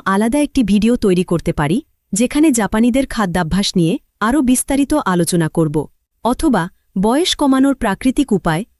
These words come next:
বা অ্যান্টি এজিং সিক্রেটস নিয়েও ভিডিও বানাতে পারি। যদি আপনারা এরকম ভিডিও দেখতে চান, তাহলে কমেন্টে "হ্যাঁ, চাই" লিখে জানান। যদি এই ভিডিওটি আপনার জন্য উপকারী মনে হয়, তাহলে অবশ্যই এটিকে লাইক করুন। এই মূল্যবান তথ্য আপনার বন্ধু,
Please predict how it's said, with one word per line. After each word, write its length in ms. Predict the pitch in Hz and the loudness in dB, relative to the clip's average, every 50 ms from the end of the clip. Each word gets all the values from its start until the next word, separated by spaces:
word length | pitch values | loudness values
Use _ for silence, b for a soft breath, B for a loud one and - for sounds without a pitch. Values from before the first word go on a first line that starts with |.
| _ _ | _ _
বা 180 | 190 214 220 214 - | -2 -2 -2 -2 -2
অ্যান্টি 380 | 208 214 240 262 - 320 330 | 0 0 0 2 4 4 2
এজিং 220 | 311 247 311 320 320 | 4 4 2 2 2
সিক্রেটস 540 | - - 277 233 - 220 254 247 - - 220 | 2 0 -2 -2 0 0 -2 -2 0 0 0
নিয়েও 220 | 190 185 214 247 | 2 2 2 0
ভিডিও 340 | 208 196 208 185 220 233 214 | 0 0 0 2 2 2 2
বানাতে 340 | 185 175 165 160 151 - 160 | 2 0 -2 -2 -2 -4 -4
পারি। 280 | - 156 147 147 139 - _ _ _ _ _ _ - | -2 -2 -4 -4 -6 -10 _ _ _ _ _ _ -2
যদি 300 | 202 277 294 277 349 359 | 0 0 2 4 4 2
আপনারা 380 | 330 320 - 302 302 294 294 | 2 2 2 2 2 2 2
এরকম 400 | - 220 226 240 233 - 277 262 | 0 2 0 0 2 2 2 4
ভিডিও 320 | 214 202 220 196 233 247 254 | 4 4 4 4 4 4 4
দেখতে 320 | 190 196 170 - - 170 | 2 0 0 0 -2 -2
চান, 240 | - - 165 151 170 285 - _ _ _ _ _ - | -2 -2 -4 -4 -4 -6 -8 _ _ _ _ _ -6
তাহলে 280 | 262 247 262 302 320 320 | -4 0 0 0 0 0
কমেন্টে 460 | - 254 208 202 208 220 214 277 277 | 0 0 0 2 2 2 2 0 -2
"হ্যাঁ, 280 | 226 196 196 190 262 - _ _ _ | -2 -2 -2 -2 -4 -6 _ _ _
চাই" 260 | - - 233 214 214 | -4 -2 0 0 2
লিখে 260 | 196 185 - - 262 | 2 0 0 0 -2
জানান। 320 | 208 208 175 156 151 143 135 - 196 | 0 0 0 0 -2 -4 -2 -2 0
যদি 240 | 233 285 285 294 359 381 | 0 2 2 4 4 4
এই 100 | 381 311 | 4 2
ভিডিওটি 520 | 220 240 226 208 262 294 311 - 339 339 | 2 2 4 4 4 2 2 0 0 0
আপনার 360 | 294 247 - - 226 233 226 | 0 0 0 0 0 0 0
জন্য 280 | 196 240 247 247 254 247 - | 2 2 2 4 2 2 2
উপকারী 440 | 226 190 - 254 - 285 302 330 294 | 0 0 0 0 0 2 2 4 4
মনে 220 | 233 185 170 165 | 4 4 2 0
হয়, 240 | 165 180 151 180 240 - _ _ _ _ _ _ - | 0 -2 -4 -4 -6 -10 _ _ _ _ _ _ -4
তাহলে 320 | 277 262 262 320 330 339 | -2 0 2 2 2 2
অবশ্যই 480 | 285 226 202 254 285 - - 359 349 302 | 2 2 0 0 -2 0 0 0 2 2
এটিকে 320 | 208 - 208 - - 254 | 2 0 -2 -2 0 0
লাইক 260 | 262 226 180 165 160 - | 0 0 0 0 -2 -2
করুন। 320 | - 170 156 151 143 135 - _ _ _ _ _ _ _ _ _ _ | -2 -2 0 -2 -4 -6 -10 _ _ _ _ _ _ _ _ _ _
এই 160 | 269 294 302 | 0 4 4
মূল্যবান 540 | 285 285 302 320 339 359 370 359 370 370 339 | 6 6 6 6 4 4 4 2 2 0 2
তথ্য 480 | - 240 202 - - - 175 160 185 - - _ _ _ - | 2 0 0 0 -2 -2 -2 -2 -2 -4 -8 _ _ _ -2
আপনার 340 | 214 214 - 240 226 214 180 | -2 0 2 2 2 2 2
বন্ধু, 360 | 165 185 180 180 170 185 | 2 2 2 2 2 2